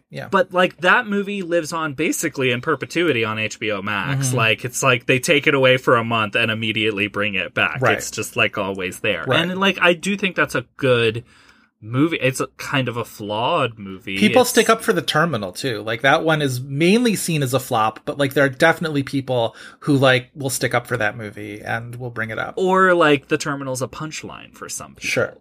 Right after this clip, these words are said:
Speaker 2: too.
Speaker 1: Right.
Speaker 2: But, like,
Speaker 1: Yeah,
Speaker 2: it
Speaker 1: no one
Speaker 2: has
Speaker 1: talks
Speaker 2: more
Speaker 1: about Always at all. It's really, really glossed over.
Speaker 2: Yeah. Yeah.
Speaker 1: It'll be interesting to
Speaker 2: Especially
Speaker 1: talk about for
Speaker 2: considering
Speaker 1: that
Speaker 2: these
Speaker 1: reason. This is,
Speaker 2: Yeah,
Speaker 1: I,
Speaker 2: like,
Speaker 1: I also
Speaker 2: it
Speaker 1: want
Speaker 2: definitely deserves more consideration than it's given, I will say.
Speaker 1: Yeah, yeah,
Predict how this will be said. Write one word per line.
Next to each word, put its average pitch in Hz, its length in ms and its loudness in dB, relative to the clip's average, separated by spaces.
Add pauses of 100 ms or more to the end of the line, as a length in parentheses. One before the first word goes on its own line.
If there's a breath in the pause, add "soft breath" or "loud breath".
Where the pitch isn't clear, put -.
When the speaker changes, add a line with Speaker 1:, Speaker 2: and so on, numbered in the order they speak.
Speaker 2:
too. - 280 -12
Speaker 1:
Right. 131 260 4
Speaker 2:
But, - 200 -8
like, 196 140 0
Speaker 1:
Yeah, 165 100 6
Speaker 2:
it 147 60 2
Speaker 1:
no 175 100 8
one 226 140 6
Speaker 2:
has - 80 0
Speaker 1:
talks 147 280 4
Speaker 2:
more 143 40 0
Speaker 1:
about 113 180 4
Always 113 360 0
at 107 60 -4
all. 110 220 2
It's 110 140 -10
really, 131 320 -2
really 117 240 -8
glossed - 400 -14
over. - 360 -16 (120)
Speaker 2:
Yeah. 67 240 -14 (460)
Yeah. 76 160 -18 (800)
Speaker 1:
It'll 180 140 0
be 214 100 -2
interesting 226 300 0
to 214 60 0
Speaker 2:
Especially 208 100 -2
Speaker 1:
talk 202 180 4
about 120 220 -2
for 131 80 -4
Speaker 2:
considering - 20 0 (100)
Speaker 1:
that 127 60 -6
Speaker 2:
these 139 220 -6
Speaker 1:
reason. 117 300 -18 (380 soft breath)
This 233 220 4
is, 294 80 2
Speaker 2:
Yeah, 156 340 4
Speaker 1:
I, 190 40 4
Speaker 2:
like, 139 260 4
Speaker 1:
I 190 120 6
also 269 200 4
Speaker 2:
it 254 80 6
Speaker 1:
want 262 120 4
Speaker 2:
definitely 302 300 2
deserves 170 520 2
more 120 280 0
consideration 104 1000 -6
than 90 120 -14
it's 82 160 -16
given, 65 480 -14
I 87 140 -20
will - 160 -18
say. - 340 -12
Speaker 1:
Yeah, - 260 -10 (180)
yeah, - 160 -12